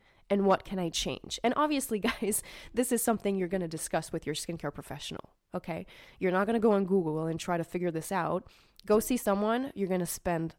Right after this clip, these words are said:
lo-, a lot less money in the long run because you'll get it right, right away, okay? Now, another thing that we have to consider is that we have to make sure that if your causes are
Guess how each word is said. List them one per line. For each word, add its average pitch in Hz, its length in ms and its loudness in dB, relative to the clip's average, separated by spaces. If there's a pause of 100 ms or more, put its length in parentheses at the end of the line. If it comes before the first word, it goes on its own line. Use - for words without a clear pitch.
lo-, 165 340 -4
a 180 60 -4
lot 165 320 -2
less 233 220 0
money 220 220 2
in 196 180 -2
the 180 120 0
long 208 360 2
run 170 360 0
because 180 300 -4
you'll 170 120 0
get 170 180 -4
it 165 60 -2
right, 160 300 -6
right 151 140 -8
away, 143 320 -8 (100)
okay? 180 360 -4 (1400)
Now, 208 360 6
another 247 380 6
thing 262 160 2
that 226 140 2
we 202 100 4
have 185 140 -4
to 190 80 -6
consider 214 560 2
is 185 260 0
that 180 300 0 (340)
we 226 160 2
have 262 200 2
to 269 100 -2
make 208 200 -2
sure 220 460 2
that 180 420 0
if - 420 0 (280)
your 220 180 0
causes 190 680 -2
are 175 500 0